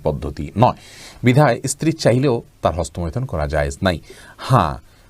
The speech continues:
যদি কেউ এমন কোনো জায়গায়, এমন কোনো কঠিন সিচুয়েশনের মধ্যে পড়ে গেছেন, যে এমন পরিবেশে আছেন যে এখানে তিনি তার যৌন চাহিদা যদি তিনি, আহ, কোনোভাবে অবদমন না করেন, তাহলে জিনায় লিপ্ত হয়ে যাবেন, তাহলে সেক্ষেত্রে কোনো কোনো ফকিগণ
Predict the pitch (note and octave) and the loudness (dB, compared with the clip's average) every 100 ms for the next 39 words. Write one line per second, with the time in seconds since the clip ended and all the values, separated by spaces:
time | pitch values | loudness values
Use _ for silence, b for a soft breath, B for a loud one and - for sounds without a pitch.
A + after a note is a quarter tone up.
0 | - A2+ D3+ D#3+ F3 E3 D#3+ E3 B2+ D#3+ | -2 2 4 2 4 4 4 4 2 2
1 | D#3 C#3+ B2+ G#2 G#2 A2 G#2 F#2 - B2+ | 0 -2 2 4 6 4 4 2 -2 -4
2 | D3 - C#3+ B2+ A#2+ - D#3+ E3+ F#3+ F3+ | -4 -4 -4 -2 -2 0 2 4 2 2
3 | D3+ D3+ D3+ C#3+ C#3+ B2+ A#2+ A2+ G#2+ G#2 | 2 0 0 0 2 2 2 2 2 2
4 | A2+ G2+ G#2 F#2+ b - C3+ F#3 F3+ F#3 | 0 2 4 2 b 2 4 4 4 2
5 | F3 D3+ D3 E3 C3 A#2+ B2+ B2+ B2 A2 | 2 0 0 -2 -2 0 0 0 0 0
6 | G#2 B B - G2 F#2 G2 F2+ F2+ G2+ | -4 B B -2 0 2 0 2 0 0
7 | G2 F2+ F2 E2 D#2+ D2+ C#2 b b b | 0 0 0 -2 -2 -6 -8 b b b
8 | b D2+ D2 - D#3+ F3 B2 B2 G2+ E2+ | b -2 -2 0 4 4 4 4 2 0
9 | F#2 G2 A#2 D#3 C#3+ A#2+ B2+ B2 G#2 F2+ | 2 4 4 2 -2 -4 -4 -4 -4 -4
10 | G2 A2 F#2 - D#2+ D2+ C#2+ C#2 D2 A#2 | -2 -2 -2 -4 -6 -4 -4 -6 -2 0
11 | D3 - D3+ E3+ E3 - D#3+ G3 G#3+ F#3+ | 0 -2 -4 -2 -4 -2 0 0 2 2
12 | C#3+ B2+ A#2 G#2 G2 | 4 2 2 2 0